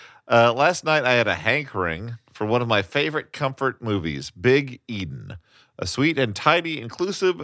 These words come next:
small-town rom-com that has served me for, served me well for over a decade. However, the second to last scene features a crime so heinous it almost ruins the movie for me every single time.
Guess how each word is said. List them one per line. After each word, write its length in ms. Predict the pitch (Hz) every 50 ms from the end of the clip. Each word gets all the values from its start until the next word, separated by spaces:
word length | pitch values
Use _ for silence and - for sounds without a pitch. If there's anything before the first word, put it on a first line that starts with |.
| - _ -
small-town 680 | - - - 156 170 180 175 - 170 143 147 147 139 117
rom-com 680 | 101 98 107 135 151 143 123 - - 101 98 98 98
that 140 | 98 95 80
has 100 | 78 78
served 340 | - - 135 143 147 139 -
me 340 | 139 139 135 127 127 123 - - -
for, 400 | - - 95 92 87 85 82 - _ - 90 -
served 280 | - - 170 190 190
me 80 | 196 180
well 400 | 151 127 143 151 143 123 113 113
for 220 | 113 - 117 104 95
over 260 | 107 113 107 113 104
a 80 | 101
decade. 540 | 110 120 - 139 131 - - - 67 - - - - -
However, 540 | 95 107 123 160 156 113 87 78 - - - _ _ _ _ _ _ _ - - - - _ _
the 100 | - 104
second 380 | 101 - - 160 180 - 175 160
to 100 | - 156
last 460 | 117 98 92 92 90 87 90 - - -
scene 440 | - 87 82 80 80 80 85 92
features 400 | - - 117 123 - - 120 107
a 80 | 104 90
crime 560 | - - - 139 135 131 127 127 127 127 123 117
so 300 | - - - 175 214 190
heinous 520 | 190 214 214 180 120 104 117 - - - _ _ _ _ - - _ _ _ -
it 60 | -
almost 320 | 127 151 147 147 139 143
ruins 380 | 139 135 156 185 190 180 170 160
the 80 | 156 151
movie 260 | 151 165 165 151 151
for 140 | 135 - 139
me 160 | 131 131 127 117
every 220 | 123 120 120 113
single 260 | - - 120 104 98
time. 500 | 90 - 110 95 82 76 71 65 58 57